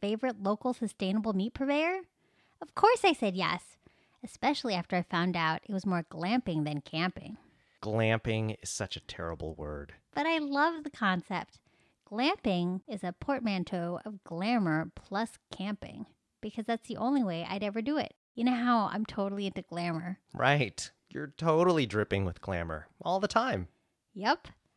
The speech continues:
Speaker 1: I even got to drag along my talented photographer pal, Danielle C, to help me shoot pics of all the meaty happenings.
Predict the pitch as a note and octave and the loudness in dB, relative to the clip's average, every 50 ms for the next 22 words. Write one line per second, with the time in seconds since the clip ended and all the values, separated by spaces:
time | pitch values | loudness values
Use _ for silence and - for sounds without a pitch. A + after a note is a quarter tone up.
0 | _ _ - G#3 A3 C4 C4+ E4+ F4 E4 D#4+ D4+ - A3 F#3+ - G#3 G3 A3 B3 | _ _ -4 -2 -2 0 0 0 2 2 0 0 0 -6 -2 0 2 2 2 2
1 | A#3+ C4 B3 A#3 A3+ A#3 A#3+ A#3+ A3 F3+ E3+ - - - - F#3 G#3+ B3+ B3+ - | 0 0 2 2 4 4 4 2 0 -2 -4 -8 -12 -10 -6 -4 -2 -2 -2 -4
2 | C4+ B3+ _ B3 - - G3+ G3 G3+ G#3 - - F#3+ - G3 F3+ E3 D#3+ E3 E3 | -6 -6 _ -10 -6 -4 -4 -4 -4 -4 -8 -10 -8 -4 -2 -2 -2 -2 -2 -4
3 | - F3 F3+ F#3+ G#3+ A3+ A#3 B3+ - - - E3+ D#3+ D#3+ D#3 - G3 F#3+ - - | -6 -4 -2 0 0 0 0 -2 -4 -6 -8 -6 -6 -6 -6 -6 -8 -8 -4 -2
4 | A3 A#3+ B3 - A3 F#3 E3+ - - - - C#4 _ - - F#3 - - - F#3+ | -2 -2 -2 -2 -4 -4 -4 -4 -6 -8 -8 -8 _ -6 -8 -6 -8 -8 -8 -2
5 | F3 F3 F3 E3 E3+ E3+ F3+ A3 B3 C4 A3 G3 E3 - - F3+ D#3+ - - F3 | 0 0 0 2 0 0 0 0 -2 -2 -2 -4 -6 -4 -4 -4 -4 -4 -6 -10
6 | - - | -14 -16